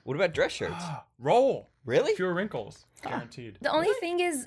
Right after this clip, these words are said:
Speaker 2: Hmm.
Speaker 3: I'm someone who lives off the luggage when I travel. Like, I, I don't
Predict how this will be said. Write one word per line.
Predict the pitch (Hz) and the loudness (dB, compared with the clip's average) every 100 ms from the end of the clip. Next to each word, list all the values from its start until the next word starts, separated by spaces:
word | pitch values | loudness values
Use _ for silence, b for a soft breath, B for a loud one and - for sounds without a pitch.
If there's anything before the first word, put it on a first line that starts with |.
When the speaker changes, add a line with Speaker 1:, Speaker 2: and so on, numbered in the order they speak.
| - | -12
Speaker 2:
Hmm. | 220 240 | -4 0
Speaker 3:
I'm | 285 | 2
someone | 339 320 330 | 4 2 2
who | 349 294 | 0 -2
lives | 214 247 240 | -2 -2 2
off | 254 254 | 2 2
the | 262 | 0
luggage | 240 226 233 233 | 4 4 4 0
when | 240 | 2
I | 226 | 2
travel. | 233 240 214 226 240 | 2 2 2 2 2
Like, | 220 - | 2 2
I, | 220 - | 0 2
I | 214 | 2
don't | 226 226 | 2 0